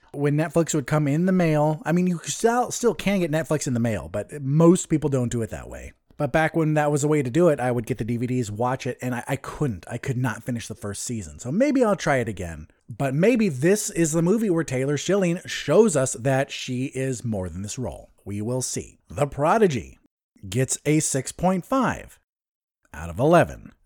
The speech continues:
Next up, ladies and gentlemen, is a film called Cold Pursuit. A snowplow driver seeks revenge against the drug dealers that killed his son. This stars the questionable Liam Neeson from Schindler's List,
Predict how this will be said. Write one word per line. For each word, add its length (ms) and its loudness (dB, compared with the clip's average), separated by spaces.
Next 540 0
up, 320 2
ladies 640 6
and 80 6
gentlemen, 560 4
is 240 6
a 120 6
film 520 2
called 500 -2
Cold 560 4
Pursuit. 840 0
A 140 6
snowplow 600 6
driver 420 4
seeks 520 -2
revenge 720 2
against 400 -2
the 100 -2
drug 320 2
dealers 400 2
that 160 -2
killed 260 -4
his 140 0
son. 440 -2
This 160 -2
stars 680 2
the 100 -6
questionable 600 2
Liam 280 2
Neeson 440 2
from 160 2
Schindler's 420 0
List, 440 0